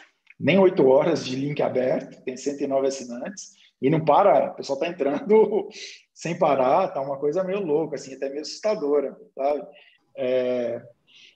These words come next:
é, e a gente lançou só pra esse grupo de amigos, mas um avisa o outro, tá, essas coisas. É,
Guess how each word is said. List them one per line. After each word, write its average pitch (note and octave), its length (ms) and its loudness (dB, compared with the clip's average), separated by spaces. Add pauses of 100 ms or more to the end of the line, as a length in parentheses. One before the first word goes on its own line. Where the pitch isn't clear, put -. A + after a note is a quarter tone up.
(260)
é, C3 400 2
e C#3 120 0
a C#3 40 4
gente E3 200 -4
lançou F3+ 220 0
só F#3+ 140 0
pra F#3+ 80 -6
esse F#3+ 140 -2
grupo D#3+ 200 -6
de E3+ 80 -6
amigos, D#3+ 480 -4
mas C3 680 -6
um D#3 140 0
avisa D3 260 0
o C3 120 0
outro, F3+ 400 2
tá, C#3 120 2
essas C3+ 220 -2
coisas. E3+ 580 -2 (720)
É, B2+ 720 4